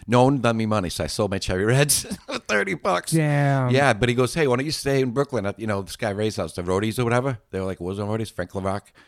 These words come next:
Speaker 1: And, um, went and did that. And then I think it was, he goes, "Next Wednesday." So it was, like, uh, Thursday. So it was, like, six days later. And then I went in and killed it. Just, like, knocked it, knocked it the fuck out.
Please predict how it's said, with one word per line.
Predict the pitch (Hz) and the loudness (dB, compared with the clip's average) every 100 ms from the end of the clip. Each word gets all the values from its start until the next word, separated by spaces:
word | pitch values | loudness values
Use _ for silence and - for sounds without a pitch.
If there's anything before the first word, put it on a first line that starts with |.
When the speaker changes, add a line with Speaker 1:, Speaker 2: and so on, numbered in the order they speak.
| _ _ _ | _ _ _
Speaker 1:
And, | - 90 | -8 -6
um, | 87 82 90 - | -6 -8 -12 -10
went | 92 | -10
and | 95 | -6
did | 104 113 | -6 -2
that. | 90 92 - _ - _ _ | -4 -6 -12 _ -20 _ _
And | 90 90 | -10 -4
then | 98 95 90 82 | -2 -2 -2 -4
I | 87 | -6
think | - 110 | -6 -2
it | 110 | -2
was, | 98 - - | -2 -6 -6
he | 113 | -2
goes, | 110 87 | -2 0
"Next | 120 - | -2 0
Wednesday." | 117 120 98 78 | 0 0 -2 -2
So | 117 101 | -2 0
it | |
was, | 95 87 | -4 -4
like, | 95 90 - _ _ _ _ _ _ _ _ _ | -6 -8 -18 _ _ _ _ _ _ _ _ _
uh, | 95 92 90 | -8 -6 -6
Thursday. | 78 - 120 - 170 139 | -4 0 0 2 0 0
So | - 117 104 | 0 0 0
it | |
was, | 90 | -2
like, | 104 | -6
six | - 113 | -6 -6
days | 123 110 | -4 -2
later. | 107 117 | 0 0
And | 139 - - - | 0 -4 -20 -6
then | 107 | -2
I | 104 | 0
went | 110 110 | 2 2
in | 117 - | 0 -4
and | 82 | -16
killed | - 92 85 | -10 -8 -6
it. | 92 - - | -10 -16 -12
Just, | 92 - | -12 -10
like, | 85 _ _ _ | -14 _ _ _
knocked | 82 90 - | -4 -4 -4
it, | 85 78 - | -16 -16 -12
knocked | 85 82 | -12 -10
it | 82 | -14
the | |
fuck | 82 80 71 | -14 -12 -12
out. | 76 | -14